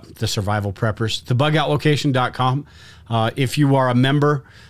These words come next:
uh, it'll be on the food storage course, the Prepping one oh one course there with the food storage module.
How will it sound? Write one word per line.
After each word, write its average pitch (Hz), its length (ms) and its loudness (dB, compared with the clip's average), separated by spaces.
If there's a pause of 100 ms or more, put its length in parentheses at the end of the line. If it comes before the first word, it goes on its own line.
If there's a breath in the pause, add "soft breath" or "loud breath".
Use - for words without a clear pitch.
(120 loud breath)
uh, - 20 0
it'll 131 220 2
be 131 160 2
on 123 160 2
the 113 80 2
food 135 260 0
storage 135 420 0
course, 131 360 0
the 120 120 0
Prepping 123 380 0
one 123 140 2
oh 120 80 2
one 120 240 2
course 120 320 -2
there 120 180 2
with 110 120 -6
the 104 100 -6
food 123 240 -2
storage 113 420 -2
module. 117 520 0